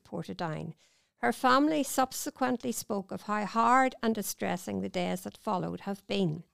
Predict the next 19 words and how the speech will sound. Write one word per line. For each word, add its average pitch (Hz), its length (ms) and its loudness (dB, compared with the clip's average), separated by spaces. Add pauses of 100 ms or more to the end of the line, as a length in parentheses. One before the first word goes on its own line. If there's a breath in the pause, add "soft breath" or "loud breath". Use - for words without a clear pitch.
(680 soft breath)
Last 254 400 4
Wednesday, 247 560 2
November 220 480 0
the 202 100 -6
first, - 540 -2
a 214 80 -2
police - 640 -2 (160)
spokesperson 262 800 0
said 175 440 -4 (360 loud breath)
police 240 420 2
received 240 460 -2
a 226 60 -4
report 214 360 -2
of 208 80 -8
a 190 80 0
one-vehicle 233 840 2
road 214 380 0
traffic - 520 0
collision 196 500 2